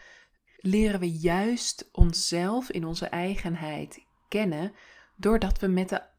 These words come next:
ander zijn, doordat we de ander leren kennen. En ook andersom, de ander mag zichzelf leren kennen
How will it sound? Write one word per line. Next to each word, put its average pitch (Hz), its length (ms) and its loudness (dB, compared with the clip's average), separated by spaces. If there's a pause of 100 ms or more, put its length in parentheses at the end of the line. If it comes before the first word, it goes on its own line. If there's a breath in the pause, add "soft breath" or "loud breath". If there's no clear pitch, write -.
ander 202 500 0
zijn, 131 480 -10 (120)
doordat 165 300 -4
we - 80 -4
de - 200 -8
ander 214 400 -2
leren 143 380 -12
kennen. 135 420 -12 (560 loud breath)
En 175 200 0
ook 214 180 4
andersom, 165 760 -2
de 151 200 -6
ander 214 300 0
mag 190 220 -2
zichzelf 196 560 -2
leren 185 360 -4
kennen 180 360 -2